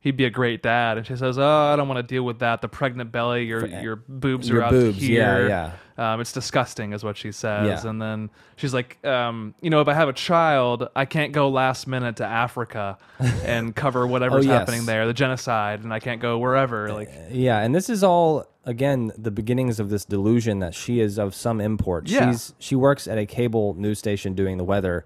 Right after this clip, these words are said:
Speaker 2: a local
Speaker 1: Yeah.
Speaker 2: It's not even cable. Wow, it's local news.
Speaker 1: She's nowhere close. She's not special at all.
Speaker 2: Right. And
Speaker 1: But
Speaker 2: so
Speaker 1: she thinks she is.
Speaker 2: she's like, "Well, if I got pregnant, you're right. I couldn't go to Africa and cover a last minute, you know,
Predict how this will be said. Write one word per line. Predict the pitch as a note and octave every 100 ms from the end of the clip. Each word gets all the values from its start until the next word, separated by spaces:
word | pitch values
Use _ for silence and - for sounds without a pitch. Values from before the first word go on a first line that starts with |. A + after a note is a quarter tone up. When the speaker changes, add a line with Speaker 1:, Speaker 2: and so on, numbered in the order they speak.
| -
Speaker 2:
a | A2
local | B2+ D#3 C3+ G#2+ F2 - _ _ -
Speaker 1:
Yeah. | C#3+
Speaker 2:
It's | B2
not | D3
even | C#3 A#2+
cable. | C3+ A#2+ G2
Wow, | F#2 G#2 F#2+ -
it's | G#2+ -
local | A#2 C3+ G2
news. | F#2 F2+ F2 F2
Speaker 1:
She's | - D3+
nowhere | F#3+ G3 E3
close. | - C3+
She's | A2+ E3
not | G#3+
special | - G3+ F3+ F3
at | C#3
all. | C#3 G#2 -
Speaker 2:
Right. | G#2+ D2 - _
And | A2+ G#2+
Speaker 1:
But |
Speaker 2:
so | C#3
Speaker 1:
she | A#2+
thinks | A2
she | -
is. | C3+ - -
Speaker 2:
she's | D3
like, | D#3+
"Well, | G3+
if | F#3+
I | E3
got | G#2
pregnant, | - G#3 F3+ G2+
you're | G2+ A#2
right. | F#2+
I | -
couldn't | B2 G#3+ F3+
go | D3+
to | C3
Africa | G#2 C#3 C3 A2+
and | G2 G2+
cover | - C#3
a | A2
last | G#2 A#2+ -
minute, | A#2 G2+
you | G#2+ A2+
know, | F2 F2+